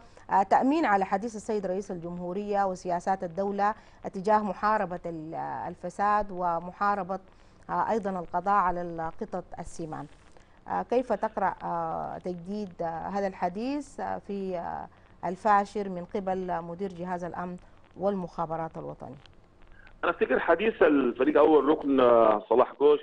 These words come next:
Speaker 2: مدير جهاز الأمن والمخابرات حول هذه القضايا حديث مهم جدًا. قضية جمع السلاح هذا المشروع الذي حقق نجاح كبير جدًا بالتأكيد خلق استقرار إلى حد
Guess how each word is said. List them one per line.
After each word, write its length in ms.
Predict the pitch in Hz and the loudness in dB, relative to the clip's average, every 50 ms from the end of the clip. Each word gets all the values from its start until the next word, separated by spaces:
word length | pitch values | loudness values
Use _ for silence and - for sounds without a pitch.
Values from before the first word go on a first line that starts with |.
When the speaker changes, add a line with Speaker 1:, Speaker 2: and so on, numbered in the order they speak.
| - - | -2 -10
Speaker 2:
مدير 300 | 120 113 113 131 139 131 | -10 -8 -6 -6 -6 -6
جهاز 240 | 120 120 117 110 110 | -4 -2 -2 -2 -2
الأمن 260 | 117 123 135 139 131 | -2 -4 -4 -4 -6
والمخابرات 680 | 120 117 113 107 - 107 107 110 113 127 135 139 135 - | -6 -8 -8 -6 -4 -4 -2 0 2 2 2 2 2 -2
حول 260 | - - 120 113 110 | -4 -6 -4 -4 -2
هذه 200 | 117 127 127 123 | -2 -2 -2 -2
القضايا 460 | 127 - - 110 107 - 135 139 139 123 | -6 -10 -10 -8 -6 -4 -4 -4 -4 -4
حديث 260 | 113 113 - 139 - _ | -6 -8 -10 -10 -14 _
مهم 200 | 113 117 131 135 | -14 -12 -10 -10
جدًا. 400 | 123 - 139 _ - 151 156 165 - _ _ _ _ _ _ - | -12 -14 -10 _ 0 0 0 0 -4 _ _ _ _ _ _ -6
قضية 240 | 131 135 160 170 165 | -4 -4 -4 -4 -2
جمع 260 | 147 147 139 123 123 | -2 -2 -2 0 -2
السلاح 500 | 127 - _ 135 131 151 165 156 - 151 | -2 -4 _ -4 0 0 0 0 0 0
هذا 200 | 151 151 143 143 | 0 0 -2 -4
المشروع 540 | 135 127 123 113 - - 143 160 160 143 135 | -8 -10 -10 -12 -12 -14 -12 -8 -6 -6 -6
الذي 240 | 131 143 143 135 139 | -6 -6 -8 -8 -10
حقق 340 | - 143 - - 127 123 | -14 -14 -14 -16 -14 -12
نجاح 240 | 127 123 131 143 - | -8 -6 -4 -6 -4
كبير 280 | - - 135 139 139 135 - | -6 -8 -8 -8 -10 -12 -16
جدًا 340 | 170 _ - 196 196 196 196 _ _ _ _ _ _ | -14 _ -6 -4 -4 -4 -6 _ _ _ _ _ _
بالتأكيد 520 | 359 370 _ - 170 160 - - - - | -8 -4 _ 0 -2 -2 -2 -8 -14 -10
خلق 260 | - - 165 165 147 | -6 -4 -2 -2 -4
استقرار 500 | 147 - _ - - 131 147 156 156 143 | -4 -8 _ -12 -6 -2 0 0 0 0
إلى 180 | 131 - 127 117 | -2 -4 -6 -6
حد 160 | - 160 156 | -6 -6 -10